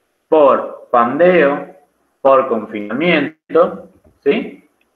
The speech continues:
Y, o sea, que es lo mismo, en realidad, perdón, pandeo y confinamiento, y tengan la armadura mínima que les exige el reglamento,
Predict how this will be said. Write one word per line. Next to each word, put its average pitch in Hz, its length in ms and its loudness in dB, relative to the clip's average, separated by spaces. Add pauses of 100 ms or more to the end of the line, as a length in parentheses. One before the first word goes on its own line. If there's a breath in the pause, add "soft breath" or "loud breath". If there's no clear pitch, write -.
(200)
Y, 117 220 -6
o 131 80 -8
sea, 104 160 -6
que 110 60 -2
es 107 60 -2
lo 117 80 2
mismo, 113 240 -6
en 107 40 -16
realidad, 101 380 -4
perdón, 101 380 0 (100)
pandeo 107 320 -2
y - 20 0
confinamiento, 117 680 -6 (1700)
y 131 140 -4
tengan 170 240 2
la 165 100 4
armadura 147 440 2
mínima 165 500 0
que 120 80 0
les 110 280 -2
exige 135 240 -4
el 139 100 -4
reglamento, 165 800 -2